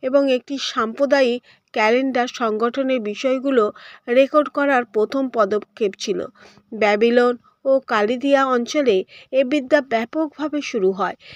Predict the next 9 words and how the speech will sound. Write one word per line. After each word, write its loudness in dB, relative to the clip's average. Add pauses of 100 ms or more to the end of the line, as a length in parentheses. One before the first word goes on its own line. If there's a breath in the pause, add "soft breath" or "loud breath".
(160 loud breath)
এবং 4
সমস্ত 0
পৃথিবীতে -2
ছড়িয়ে -2
পড়ে। -8 (500 loud breath)
ইউরোপে 2
প্রকাশিত -2
প্রথম 0
জ্যোতির্বিজ্ঞান -4